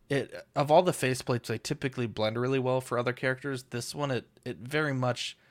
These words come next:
looks like two different pieces, which obviously it is.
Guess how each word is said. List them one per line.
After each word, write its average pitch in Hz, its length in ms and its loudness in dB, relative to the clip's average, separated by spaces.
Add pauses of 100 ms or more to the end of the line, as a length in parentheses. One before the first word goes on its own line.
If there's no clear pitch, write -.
(320)
looks 131 280 0
like 117 120 -2 (140)
two - 180 -2
different 127 540 -2 (500)
pieces, 117 460 -6
which 117 160 -6
obviously 107 400 -2
it 101 100 -10
is. 95 360 -10